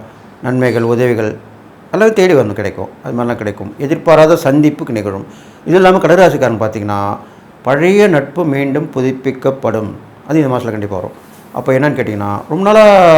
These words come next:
பிரிஞ்சிருப்பீங்க, பேச்சுவார்த்தை இல்லாம இருந்திருக்கலாம். அந்த நட்பு உங்கள் மூலியமா வந்து கிடைச்சு,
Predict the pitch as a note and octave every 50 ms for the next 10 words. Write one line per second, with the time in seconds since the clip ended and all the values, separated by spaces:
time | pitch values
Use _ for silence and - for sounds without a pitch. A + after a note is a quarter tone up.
0 | D3+ D3 C#3+ C3+ C3+ - - D#3 D#3 D#3 D3 C#3+ C3+ - - A#2 A2+ A2+ A2 A#2
1 | - - - - - - - - E3+ D3+ C#3+ D3+ C3+ A#2+ C3 B2+ C3 B2 B2 A#2+
2 | A2 G#2+ G2+ G2+ G#2 G#2+ A2 A2+ - - - - - - - - - - C#3 D3+
3 | D#3 D3 D3+ C#3+ D3 D3 D3 - - C3+ C3 B2 B2+ - - - C3+ C3 B2+ A#2+
4 | B2+ C3 C3+ C3 B2+ B2+ A#2+ A#2 A#2 A2+ A2 A2+ G#2+ G#2 G2 - A2 G#2 G#2+ -